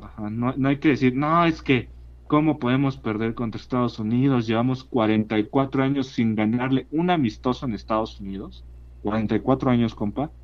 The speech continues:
Pero, pues, son marcas o récords que, pues, no, no, no preocupan, compa. Me pre-, a mí que me dijeran, "¿Sabes qué? Vas a perder los amistosos contra Estados Unidos,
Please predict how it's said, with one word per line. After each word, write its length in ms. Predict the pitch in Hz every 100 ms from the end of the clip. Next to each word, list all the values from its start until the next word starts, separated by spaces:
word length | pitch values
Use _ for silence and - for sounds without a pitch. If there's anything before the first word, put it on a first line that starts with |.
| - - - - -
Pero, 520 | 143 139 147 151 156
pues, 140 | 143 131
son 500 | 170 175 175 175 160
marcas 680 | 151 151 151 165 151 147
o 100 | 120
récords 720 | 110 127 131 139 143 139 - - - - - -
que, 340 | - 120 113 110
pues, 120 | 120
no, 480 | 127 147 151 156 143
no, 640 | 143 143 151 151 156 151
no 240 | 143 160
preocupan, 540 | 175 165 170 170 165 117
compa. 520 | 110 101 101 92 95 -
Me 140 | 131
pre-, 180 | 127 151
a 80 | 147
mí 180 | 170 190
que 100 | 190
me 80 | 151
dijeran, 200 | 123 156
"¿Sabes 200 | 175 -
qué? 160 | 175
Vas 200 | 170 165
a 100 | 180 -
perder 420 | 117 139 147 - - -
los 160 | 120 113
amistosos 460 | 117 113 - 156 147
contra 200 | 143 110
Estados 320 | 110 143 139
Unidos, 300 | 135 135 131